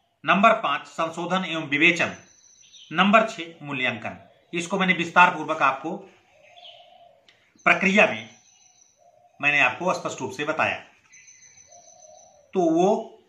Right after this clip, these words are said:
यानी उसको पांच बिंदुओं में आप उसको अध्ययन कर सकते हैं। यानी समस्या का प्रकरण का चयन और प्रस्तुतिकरण,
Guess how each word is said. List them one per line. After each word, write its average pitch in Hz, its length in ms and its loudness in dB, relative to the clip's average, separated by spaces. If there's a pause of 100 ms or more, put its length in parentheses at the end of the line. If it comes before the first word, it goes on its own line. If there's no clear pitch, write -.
(140)
यानी 156 180 -4
उसको 196 240 -6
पांच 190 360 2
बिंदुओं 147 300 -6
में 139 120 -6
आप 120 180 0
उसको - 520 -14 (1080)
अध्ययन 139 260 -4
कर 165 140 2
सकते - 300 -10
हैं। 90 260 -18 (1300)
यानी 131 280 -6
समस्या 143 500 -2
का 143 140 2
प्रकरण 165 380 -2 (1300)
का 135 180 4
चयन 170 280 4
और 151 180 -4
प्रस्तुतिकरण, 196 580 -4